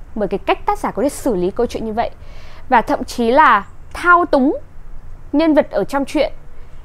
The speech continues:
và lấy cái bệnh tâm thần ra để xử lý một cách dứt điểm ý,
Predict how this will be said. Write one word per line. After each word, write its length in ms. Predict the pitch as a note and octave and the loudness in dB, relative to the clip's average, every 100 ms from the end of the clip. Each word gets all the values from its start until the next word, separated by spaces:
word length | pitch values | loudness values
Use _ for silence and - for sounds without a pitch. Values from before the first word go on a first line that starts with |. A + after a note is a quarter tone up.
| - - - - - - - - - - | -14 -12 -12 -12 -14 -16 -16 -14 -14 -2
và 120 | A#3+ | 4
lấy 380 | A3+ A#3+ C4 F4+ F#5+ F#5+ - - - - | 6 8 10 8 6 0 -10 -14 -14 0
cái 380 | A#3 A3 A#3 E4 | 6 6 6 0
bệnh 240 | B3+ D#4+ - - | 4 4 4 0
tâm 160 | D4+ C#4+ | 2 2
thần 240 | D#4 A#3+ | 2 4
ra 380 | G3+ C4 C4 C4 - - - - - - - | 6 6 6 2 -8 -10 -8 -10 -8 -6 4
để 480 | B3 G#3 F3 E3 - - - - - - - - - - - - - - - | 6 6 2 -2 -8 -10 -6 -6 -8 -10 -10 -8 -8 -8 -10 -10 -10 -10 -8
xử 420 | - - D#4+ G#3+ | -4 4 6 6
lý 200 | A3 A3+ | 6 6
một 100 | F4 | 4
cách 180 | F#4+ - | 2 2
dứt 180 | A#4 | 4
điểm 200 | F#4 B3 | 6 4
ý, 100 | F#3+ | 2